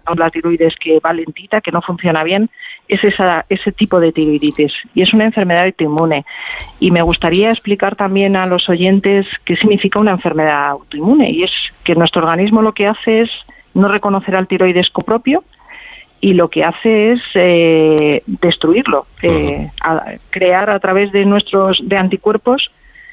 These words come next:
Speaker 1: que produce nuestro sistema inmune, lo hace, eh, mm, eh, bueno, pues, eh, no lo reconoce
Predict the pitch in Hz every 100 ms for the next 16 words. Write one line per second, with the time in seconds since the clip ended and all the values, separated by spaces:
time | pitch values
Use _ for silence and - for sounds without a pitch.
0 | - - 185 175 185 185 185 190 185 185
1 | - 190 185 180 190 208 214 - - 175
2 | 170 175 - - 202 190 185 180 - -
3 | 185 170 165 160 160 - - 202 - 82
4 | 82 - - 73 - - 196 214 247 180
5 | 175 160 - 185 214 214 196 196 202 233
6 | 285